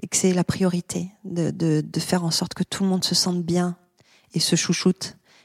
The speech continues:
et fasse vraiment attention aux unes aux autres. C'est, c'est vraiment, c'est, voilà, c'est, c'est que de l'affect, voilà, et pas des faits, contrairement à ce que me disait un de mes patrons qui me disait toujours : « Toi, t'es beaucoup trop dans l'affect. » Et puis je me suis dit : « Bah oui, bah en fait, je vais pas changer. »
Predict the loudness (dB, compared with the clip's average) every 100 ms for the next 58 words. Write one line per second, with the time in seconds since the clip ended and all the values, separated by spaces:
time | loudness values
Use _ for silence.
0 | _ -6 0 2 4 2 2 0 0 -2
1 | 0 2 2 4 2 4 2 4 2 0
2 | -4 -4 -2 0 0 0 -4 -8 -14 _
3 | _ _ _ _ _ -6 -2 0 0 0
4 | 0 -2 -4 _ 0 0 -6 _ -6 -2
5 | 0 -2 -2 -4 -8 -10 -16 -20 2 4
6 | 4 2 4 4 2 0 -2 -8 -2 0
7 | 0 -2 -8 0 2 2 0 0 0 -2
8 | -6 -2 -2 -2 -4 -4 -2 0 0 0
9 | 2 0 -2 -4 -2 0 0 0 -2 0
10 | -2 -2 -4 -8 -4 0 2 0 0 -4
11 | -6 -12 -16 _ _ _ _ _ -6 -6
12 | -6 -6 -4 -4 -2 0 0 0 -2 -4
13 | -4 -8 -6 -4 -4 -2 0 4 4